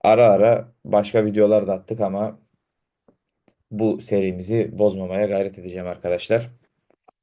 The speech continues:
Bugün Kastam Askeri Mahkemesi'nden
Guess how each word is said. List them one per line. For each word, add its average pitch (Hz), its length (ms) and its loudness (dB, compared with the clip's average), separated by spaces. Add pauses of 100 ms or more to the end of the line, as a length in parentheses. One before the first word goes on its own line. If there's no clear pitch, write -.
(640)
Bugün 120 460 -2 (280)
Kastam 117 400 0
Askeri 110 600 0
Mahkemesi'nden 98 840 -4